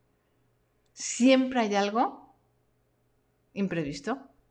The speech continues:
que puede cambiar las cosas de un momento a otro. Como ahora,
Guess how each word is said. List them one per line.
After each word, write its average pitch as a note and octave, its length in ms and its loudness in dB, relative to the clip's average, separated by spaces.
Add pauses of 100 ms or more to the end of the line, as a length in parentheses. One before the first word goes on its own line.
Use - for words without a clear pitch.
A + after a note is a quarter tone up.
que F#3+ 100 -8
puede E3+ 240 0
cambiar D#3 300 -6
las D3+ 160 -10
cosas - 300 -12
de F3 60 -6
un F3 100 -4
momento E3 320 0
a C#3 40 4
otro. - 260 -6 (840)
Como F3+ 240 8
ahora, D#3+ 400 8